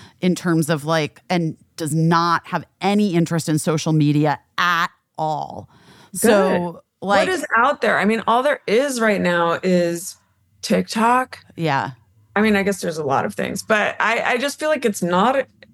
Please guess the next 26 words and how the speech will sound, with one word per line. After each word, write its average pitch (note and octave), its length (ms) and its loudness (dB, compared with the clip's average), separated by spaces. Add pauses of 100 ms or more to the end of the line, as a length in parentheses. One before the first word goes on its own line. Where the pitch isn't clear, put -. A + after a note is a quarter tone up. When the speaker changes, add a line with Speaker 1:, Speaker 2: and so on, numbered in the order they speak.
Speaker 2:
I, - 300 -4
I, B3 280 0
I C4+ 80 0
can't E4+ 300 -4
always C#4 320 -2
tell G#3 320 2
if G3+ 120 -4
it's F#3 200 -4
just F3 220 -4
that D#3+ 80 0
I'm E3 180 -2
getting F3 240 2
older D#3+ 400 2
or E3 180 2
if, D#3+ 160 -2
like, D#3+ 240 0 (560)
I A3+ 60 2
really B3 320 0
do G#3+ 160 0
feel G3 260 2
it's F3 160 -4
not D#3+ 260 -2
an - 60 -6
inspiring D3 920 -4
time C#3+ 640 -4 (540)
for C#3+ 460 0